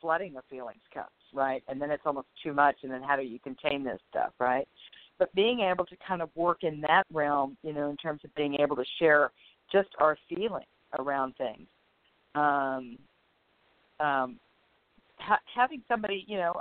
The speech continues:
um, even working with their therapist and practicing about, you know, what, what is something that you've longed to tell your, your,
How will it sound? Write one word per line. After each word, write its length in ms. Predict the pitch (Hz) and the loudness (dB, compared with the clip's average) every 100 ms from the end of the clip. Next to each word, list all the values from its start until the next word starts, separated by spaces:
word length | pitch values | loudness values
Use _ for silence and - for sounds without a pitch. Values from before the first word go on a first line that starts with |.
| - | -2
um, 200 | 165 165 160 | 0 0 -4
even 240 | 170 185 | -8 -4
working 300 | 165 165 190 | -4 -4 -6
with 140 | 190 - | -6 -4
their 140 | 185 - | -6 0
therapist 440 | 175 254 - 135 - | 0 0 -4 -8 -6
and 180 | 143 135 - - - | -8 -8 -18 -18 2
practicing 600 | 175 190 - - 170 151 | 4 4 0 -6 -10 -6
about, 280 | 147 143 - _ _ - | 0 0 -2 _ _ -8
you 80 | 185 | -4
know, 80 | 165 | 0
what, 200 | 208 214 220 | 0 0 0
what 140 | 254 | 0
is 80 | 285 | 2
something 260 | 240 202 185 | -2 -4 -6
that 120 | 165 - | -8 -10
you've 160 | 165 | -8
longed 300 | 160 160 190 | 2 2 2
to 60 | 180 - | -8 -4
tell 200 | 165 160 | 0 0
your, 320 | 147 147 135 - | 0 -6 -6 -6
your, 360 | 160 147 139 | -6 -2 -2